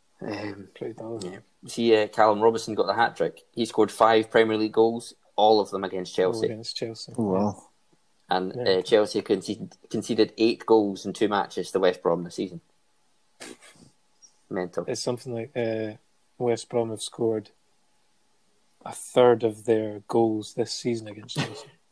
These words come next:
Speaker 1: It's just
Speaker 2: So
Speaker 1: mad.
Speaker 2: they've only
Speaker 3: Mental.
Speaker 2: scored twenty-four.
Speaker 1: So he scored
Speaker 2: And eight of them
Speaker 1: twenty-four.
Speaker 2: have come against Chelsea.
Speaker 1: Oh, my
Speaker 2: Yeah.
Speaker 1: God. Um,
Speaker 2: Yeah.
Speaker 1: I, I'm probably being a bit harsh on Tuchel, but if he's not gonna
Speaker 2: Oh, it's
Speaker 1: get him out.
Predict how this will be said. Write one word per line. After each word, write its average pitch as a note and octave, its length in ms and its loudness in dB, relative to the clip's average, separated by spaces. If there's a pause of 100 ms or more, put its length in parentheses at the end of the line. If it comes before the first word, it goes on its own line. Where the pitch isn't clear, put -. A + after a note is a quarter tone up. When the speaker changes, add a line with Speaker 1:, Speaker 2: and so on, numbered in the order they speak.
(580)
Speaker 1:
It's - 300 -12
just - 100 -18
Speaker 2:
So A#2 140 -2
Speaker 1:
mad. G2 140 -10 (100)
Speaker 2:
they've A#2+ 180 -2
only B2 160 2
Speaker 3:
Mental. B2+ 240 0
Speaker 2:
scored G#2+ 160 0
twenty-four. A#2 520 -2 (580)
Speaker 1:
So C3 160 0
he B2+ 60 -4
scored A#2 260 2
Speaker 2:
And - 0 -
eight B2 60 4
of B2 60 6
them A#2 120 0
Speaker 1:
twenty-four. B2 180 2
Speaker 2:
have - 80 -10
come A#2 120 -4
against A2 300 -6
Chelsea. A2 280 -12
Speaker 1:
Oh, A2+ 80 -18 (200)
my E2+ 60 -12
Speaker 2:
Yeah. A#2 60 -12
Speaker 1:
God. E2+ 180 -16 (880)
Um, E3 200 -12
Speaker 2:
Yeah. A2+ 160 -14 (260)
Speaker 1:
I, - 100 -6
I'm E2 160 -8
probably C3 240 6
being A2+ 140 2
a F#2+ 60 -4
bit G2 100 2
harsh F2+ 280 -2
on E2+ 80 -6
Tuchel, E2+ 280 -8
but - 200 -12 (600)
if F#2 80 -4
he's F#2 100 -8
not F#2+ 160 -10
gonna E2+ 320 -8
Speaker 2:
Oh, - 180 -16
it's - 220 -20 (720)
Speaker 1:
get - 180 -4
him - 80 -10
out. - 120 -10